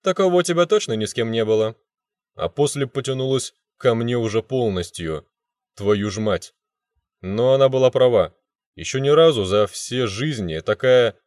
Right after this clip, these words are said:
клыкастая пасть меня не удовлетворяла.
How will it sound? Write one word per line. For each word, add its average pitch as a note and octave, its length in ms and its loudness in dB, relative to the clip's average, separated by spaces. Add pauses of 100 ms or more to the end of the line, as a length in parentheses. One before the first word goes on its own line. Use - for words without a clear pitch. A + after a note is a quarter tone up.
(100)
клыкастая B2+ 640 0
пасть B2+ 340 2
меня G#2+ 300 -2
не A2 180 -4
удовлетворяла. G#2 1000 -2